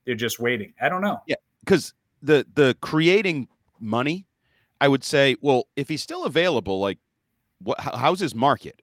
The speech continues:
Speaker 2: Like, does he have all these teams beating down his door, like, so he can say, "I want X million"?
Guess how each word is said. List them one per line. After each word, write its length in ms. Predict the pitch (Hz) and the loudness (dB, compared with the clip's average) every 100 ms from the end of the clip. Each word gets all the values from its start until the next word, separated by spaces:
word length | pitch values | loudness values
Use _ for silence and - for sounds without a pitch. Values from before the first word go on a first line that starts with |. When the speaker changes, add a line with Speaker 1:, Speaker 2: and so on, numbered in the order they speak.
| - | -6
Speaker 2:
Like, 160 | 101 | -4
does 120 | 110 95 | -4 -2
he 100 | 117 | -2
have 120 | 104 | 2
all 160 | 113 | 0
these 160 | 139 123 | 0 -4
teams 260 | - 131 120 | -6 -10 -10
beating 300 | 117 117 117 | -8 -6 -2
down 220 | 113 117 | -2 -2
his 140 | 101 | -4
door, 260 | 104 104 120 | -2 2 2
like, 180 | 107 95 | 2 -2
so 140 | - | -4
he 140 | 98 113 | -4 -6
can 120 | 98 | -6
say, 200 | 120 101 | -4 -2
"I 80 | 107 | -2
want 260 | 107 104 | -4 -6
X 240 | 107 113 - | -6 -8 -8
million"? 400 | 101 113 139 | -8 -6 -6